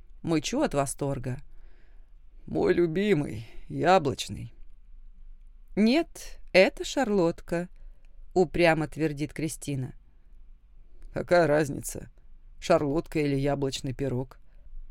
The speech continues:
Одним миром мазаны", бубню я, надкусывая следующий кусок.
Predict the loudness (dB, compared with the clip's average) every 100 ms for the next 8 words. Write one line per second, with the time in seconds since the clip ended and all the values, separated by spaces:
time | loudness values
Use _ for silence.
0 | -12 -10 -4 0 0 0 2 2 4 4
1 | 4 4 4 2 2 -2 -4 -6 -12 -18
2 | -18 -10 -2 0 2 0 0 0 0 -2
3 | -6 -10 -10 -12 -14 -16 -14 0 2 2
4 | 0 -2 0 0 2 0 0 0 0 0
5 | -6 -6 -6 -6 -6 -6 -6 -8 -10